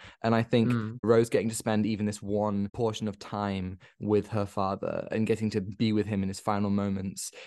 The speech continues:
Speaker 1: is worth so much.
Speaker 2: Mm, when it comes into characterization, I think Russell T Davies does it really well with characters in such a big universe.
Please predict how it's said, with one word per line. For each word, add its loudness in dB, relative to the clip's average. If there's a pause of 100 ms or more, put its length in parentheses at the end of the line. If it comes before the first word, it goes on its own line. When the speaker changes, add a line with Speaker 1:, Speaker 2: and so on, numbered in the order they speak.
(120)
Speaker 1:
is 4
worth 8
so 4
much. -2 (180)
Speaker 2:
Mm, -2 (220)
when 0
it 0
comes 0
into -6
characterization, -4
I -2
think -4
Russell -6
T -10
Davies -8
does -10
it -12
really -10
well -8
with -10
characters -6
in -10
such -8
a -2
big 0
universe. -2